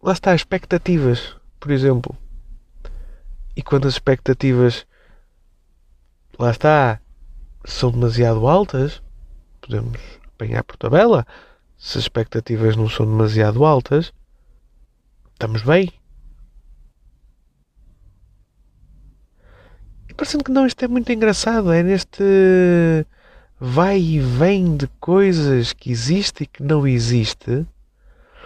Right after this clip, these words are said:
que nós estamos agora. O que é que é o bem, o que é que é o mal, não é? Já, já falamos sobre isso. O início, o fim. O que é que v-,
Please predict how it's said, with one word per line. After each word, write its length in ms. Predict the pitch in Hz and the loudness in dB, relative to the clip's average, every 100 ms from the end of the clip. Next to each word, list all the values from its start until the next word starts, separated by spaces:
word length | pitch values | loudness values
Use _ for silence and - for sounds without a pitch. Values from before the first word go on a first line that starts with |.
| - _ - | -20 _ -6
que 80 | 247 | 2
nós 240 | 247 226 | 2 2
estamos 440 | - - 285 285 190 | -2 -2 -2 0 2
agora. 480 | 139 117 120 120 120 _ _ _ _ _ _ _ _ _ _ _ - - - - - - - - - - - | 2 2 0 -2 -4 _ _ _ _ _ _ _ _ _ _ _ -20 -20 -18 -18 -18 -20 -20 -20 -20 -14 -8
O 80 | |
que 100 | 123 | 0
é 60 | 120 | 0
que 140 | - | 2
é 40 | 117 | 0
o 100 | 110 | 2
bem, 340 | 120 151 156 | 4 4 4
o 40 | 147 | -2
que 160 | - | -8
é 20 | |
que 120 | 120 117 | -8 -4
é 20 | |
o 60 | |
mal, 680 | 110 123 156 160 160 160 160 | -2 0 4 4 4 4 0
não 140 | 156 131 | 0 2
é? 340 | 120 123 127 131 | 2 2 0 0
Já, 140 | 147 | 2
já 100 | 127 | 0
falamos 280 | - 123 117 | 0 -4 -2
sobre 320 | 117 120 185 | -2 2 2
isso. 300 | 196 - - _ - - - _ - | 2 -2 -14 _ -20 -20 -20 _ -6
O 120 | 131 | 0
início, 440 | 123 160 175 - | 2 2 2 0
o 40 | 127 | -2
fim. 460 | - 170 185 185 185 _ _ _ _ _ _ _ _ _ - | 0 0 2 0 -4 _ _ _ _ _ _ _ _ _ -20
O 60 | |
que 180 | - - | -16 -16
é 20 | - | -14
que 120 | - | -8
v-, 260 | 170 156 | -4 -4